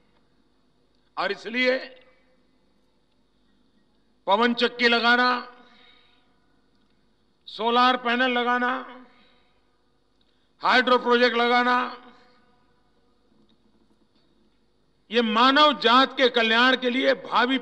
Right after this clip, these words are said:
पीढ़ी को बचाने के लिए एक सामाजिक दायित्व बना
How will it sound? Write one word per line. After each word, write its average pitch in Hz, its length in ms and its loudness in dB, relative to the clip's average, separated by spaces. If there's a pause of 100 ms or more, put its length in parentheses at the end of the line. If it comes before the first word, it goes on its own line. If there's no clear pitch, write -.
पीढ़ी 254 300 -2
को 247 120 -4
बचाने 226 420 -4
के 240 140 -8
लिए 269 240 -8 (2750)
एक 247 180 2
सामाजिक 233 680 0
दायित्व 226 420 -2
बना 160 240 -8